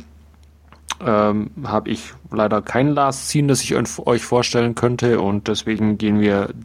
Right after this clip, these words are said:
direkt weiter zu unserem Hauptreview. Und da haben wir uns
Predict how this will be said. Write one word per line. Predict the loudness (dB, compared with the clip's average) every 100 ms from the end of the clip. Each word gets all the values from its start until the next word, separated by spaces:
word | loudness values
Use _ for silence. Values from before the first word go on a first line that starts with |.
| -2
direkt | 0 0 -2 -10 -4
weiter | 0 2 2 0 0
zu | -4 -6
unserem | -4 -4 -6 -2
Hauptreview. | -2 -2 -2 -2 0 0 0 -4 -20 -20 -20 -20 -20 -20 -4
Und | 0 2 2 -2 -6 -2
da | 0
haben | 2 2
wir | 0 2
uns | 2 0 -2 -10